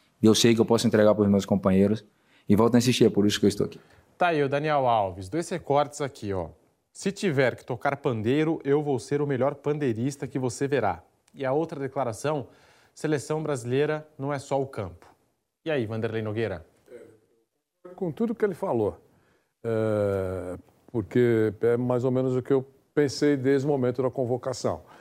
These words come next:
Speaker 3: É, ficou muito claro que não foi pelo futebol que ele vinha jogando. Ele foi convocado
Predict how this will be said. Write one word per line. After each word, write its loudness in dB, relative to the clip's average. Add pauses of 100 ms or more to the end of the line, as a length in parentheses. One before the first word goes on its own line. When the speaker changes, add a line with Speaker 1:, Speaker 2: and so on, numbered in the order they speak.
(380)
Speaker 3:
É, -4
ficou -4
muito -4
claro 2
que -4
não 0
foi 2
pelo 0
futebol 2
que -2
ele 2
vinha 2
jogando. -2 (640)
Ele -2
foi 2
convocado 0